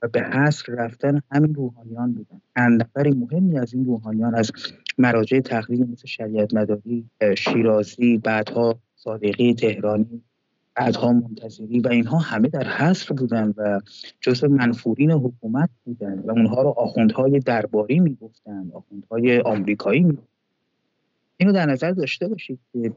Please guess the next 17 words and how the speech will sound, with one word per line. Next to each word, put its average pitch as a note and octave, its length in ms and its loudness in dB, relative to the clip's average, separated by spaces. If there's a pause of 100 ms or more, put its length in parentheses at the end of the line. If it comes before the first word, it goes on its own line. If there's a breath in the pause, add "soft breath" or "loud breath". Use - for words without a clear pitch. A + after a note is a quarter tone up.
(120)
بسیار، C#3 580 2
یعنی C3 200 2
قاطبهٔ B2 1080 2 (520)
علمای A2+ 540 2
شیعه B2+ 320 2
اصلاً E3+ 280 2
ولایت B2 380 2
فقیه C3 320 0
رو F#3 140 2 (440)
قبول C#3+ 340 4
نداره. C3 320 2 (540)
این D3 120 6
نشون D3 300 4 (100)
در A#2+ 100 2
دورهٔ A#2 320 0
ما A2 140 4
بود. - 180 -4